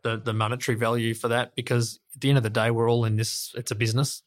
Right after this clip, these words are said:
You know, we, we, we've gotta run it as a business. So there's, we shouldn't be shy about that. Um, and here's, here it is, you know, broken down into ten ways we're gonna get there. Uh, and, and, and being, being very clear with people and then just, you know, reinforcing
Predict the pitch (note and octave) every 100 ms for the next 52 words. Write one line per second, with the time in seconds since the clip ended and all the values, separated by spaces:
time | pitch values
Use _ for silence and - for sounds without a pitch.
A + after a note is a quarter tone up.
0 | _ A#2 G#2+ A2 A2+ A#2 A2+ A#2+ A2 A#2
1 | G#2+ G#2+ A2+ A2 A2 A#2 - - A2 A2
2 | A2 A2+ A#2 A#2+ G#2 - C#3+ D#3 C#3 C#3
3 | C#3 C3+ - - - - - C3 C3 B2+
4 | B2 - _ - C#3+ C#3 C3+ - _ -
5 | F3 G3 F3 - - E3+ F#3 D3 D3 B2
6 | - - B2 A#2 C3+ C3+ A#2+ A#2 A2+ A2+
7 | G#2 B2+ A#2 A2 _ _ _ A2+ A#2 A2
8 | G#2+ - A2+ A2 G2+ G2+ - E2+ - _
9 | _ - G#2+ G#2+ A#2+ B2 C#3 C3 C#3+ C#3+
10 | C#3+ D3 E3 F3 C#3+ B2+ C3 C3 - B2
11 | D3 - D3 D3+ G3 D3 E3 F3+ E3+ -
12 | _ - B2+ A2 A#2 C3+ B2+ A#2 A#2+ B2
13 | - G#2+